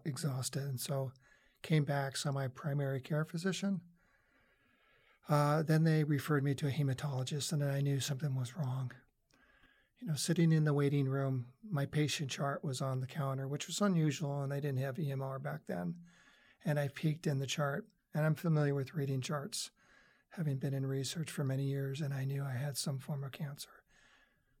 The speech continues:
The hematologist walked in and was, he saw me, he saw the chart in my hand, and he freaked out as much as I did, and I just said, "What kind of cancer do I have?"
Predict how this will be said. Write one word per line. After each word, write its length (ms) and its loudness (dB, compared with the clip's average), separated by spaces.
The 140 6
hematologist 580 0
walked 300 -4
in 220 -2
and 160 -4
was, 300 -4
he 140 2
saw 260 4
me, 280 4
he 40 2
saw 240 2
the 80 -2
chart 300 2
in 100 0
my 120 0
hand, 420 0
and 120 0
he 140 2
freaked 380 -2
out 160 0
as 120 -4
much 180 0
as 120 -2
I 160 0
did, 260 -2
and 120 -4
I 100 -6
just 240 -4
said, 300 -6
"What 100 -4
kind 160 0
of 100 -4
cancer 280 2
do 100 0
I 80 2
have?" 380 0